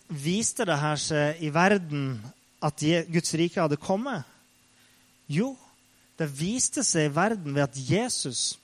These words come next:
og senere apostlene utførte mirakler. Sant? La oss lese noen eksempel. I Matteus fire, tjuetre til tjuefire.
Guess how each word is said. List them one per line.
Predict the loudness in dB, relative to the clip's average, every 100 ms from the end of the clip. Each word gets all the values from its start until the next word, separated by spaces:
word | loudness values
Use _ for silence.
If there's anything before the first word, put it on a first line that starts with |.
| -4
og | -2
senere | 0 0 0 2 2 2
apostlene | 0 -2 -2 -4 -6 -6 -12 -20 -20 _ -4
utførte | -4 -6 -10 -10 -6 -8 -8 -10
mirakler. | -6 -2 -2 -4 -8 -12 -12 _ _ _ _ _ -8
Sant? | -4 -4 -4 -20 _ _ _ _ _ _ _ _ _ _ _ _ _ _
La | 6 6
oss |
lese | 6 4 4
noen | 0
eksempel. | 2 0 -2 -4 -8 -12 _ _ _ _ _ _ _ _ _ -20 -20 -14 0
I |
Matteus | 2 2 4 4 2 -2
fire, | -4 -2 0
tjuetre | 0 -2 -4 -4 -2 0 -2 -8 _ _
til | -8
tjuefire. | -6 -4 -4 -4 -6